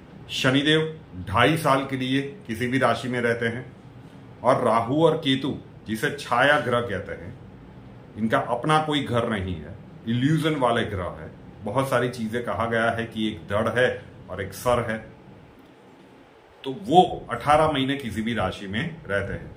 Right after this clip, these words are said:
ये सीरीज थोड़ी सी आगे पीछे बन रही है। आज ये,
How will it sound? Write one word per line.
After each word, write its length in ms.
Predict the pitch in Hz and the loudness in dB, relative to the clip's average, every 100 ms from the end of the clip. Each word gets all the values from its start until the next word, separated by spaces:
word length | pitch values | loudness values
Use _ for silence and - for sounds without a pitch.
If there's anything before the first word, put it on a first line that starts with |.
| - - - | -20 -20 -4
ये 140 | 120 135 | 0 0
सीरीज 540 | 135 127 180 165 - | -2 0 0 -2 -6
थोड़ी 180 | 143 147 | -6 -6
सी 220 | 165 160 | -6 -4
आगे 280 | 107 120 143 | 0 2 0
पीछे 280 | 143 113 127 | -4 -4 -4
बन 120 | 110 | -4
रही 280 | 101 98 92 | -4 -4 -4
है। 220 | 110 175 - - - - 113 | -6 -8 -12 -18 -20 -4 2
आज 220 | 143 143 | 4 4
ये, 240 | 151 135 | -2 -4